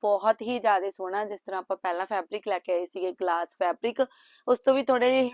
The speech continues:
ਹਾਈ ਕੁਆਲਿਟੀ ਦੇ ਸੂਟ ਨੇਗੇ। ਕੁਆਲਿਟੀ ਉਹਨਾਂ ਨਾਲੋਂ ਵੀ ਵਧੀਆ ਹੈ ਸੂਟਾਂ ਦੀ, ਬਹੁਤ ਜ਼ਿਆਦਾ ਸੋਹਣਾ ਫੈਬਰਿਕ ਹੈਗਾ। ਆਰਡਰ ਹੈ, ਪਲੀਜ਼ ਆਪਣਾ ਫਾਸਟਲੀ ਕਰ ਦਿਓ, ਬਹੁਤ ਲਿਮਟਿਡ ਜਿਹਾ ਸਟਾਕ ਹੈਗਾ। ਕੁਛ ਕੁ ਸੂਟ ਮੈਂ ਤੁਹਾਨੂੰ ਦਿਖਾਊਂਗੀ ਚੈੱਕ ਬਰਬਰੀ ਦੇ ਵਿੱਚ,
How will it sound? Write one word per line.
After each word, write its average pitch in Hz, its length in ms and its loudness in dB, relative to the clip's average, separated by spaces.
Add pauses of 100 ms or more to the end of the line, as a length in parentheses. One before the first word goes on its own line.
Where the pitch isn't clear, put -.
ਹਾਈ 208 160 4
ਕੁਆਲਿਟੀ 196 400 0
ਦੇ 190 120 -4
ਸੂਟ 175 280 -8
ਨੇਗੇ। 185 240 -6
ਕੁਆਲਿਟੀ 185 380 -2
ਉਹਨਾਂ 180 220 -6
ਨਾਲੋਂ 190 220 -6
ਵੀ 185 180 -16
ਵਧੀਆ 170 320 -4
ਹੈ 196 60 -4
ਸੂਟਾਂ 190 360 -6
ਦੀ, 196 140 -10 (400)
ਬਹੁਤ 226 360 10
ਜ਼ਿਆਦਾ 185 340 0
ਸੋਹਣਾ 190 280 -8
ਫੈਬਰਿਕ 180 480 -6
ਹੈਗਾ। 202 220 2
ਆਰਡਰ 170 320 -2
ਹੈ, 185 80 4
ਪਲੀਜ਼ 190 320 -8
ਆਪਣਾ 180 260 -8
ਫਾਸਟਲੀ 175 540 -10
ਕਰ 185 200 -4
ਦਿਓ, 190 140 -8
ਬਹੁਤ 180 340 -2
ਲਿਮਟਿਡ 170 400 -6
ਜਿਹਾ 190 140 4
ਸਟਾਕ 175 420 -2
ਹੈਗਾ। 180 260 2 (420)
ਕੁਛ 277 180 2
ਕੁ 311 140 0
ਸੂਟ 277 280 2
ਮੈਂ 240 220 0
ਤੁਹਾਨੂੰ 220 240 -8
ਦਿਖਾਊਂਗੀ 208 540 -4
ਚੈੱਕ 185 380 -6
ਬਰਬਰੀ 170 360 -2
ਦੇ 170 140 -4
ਵਿੱਚ, 170 340 -6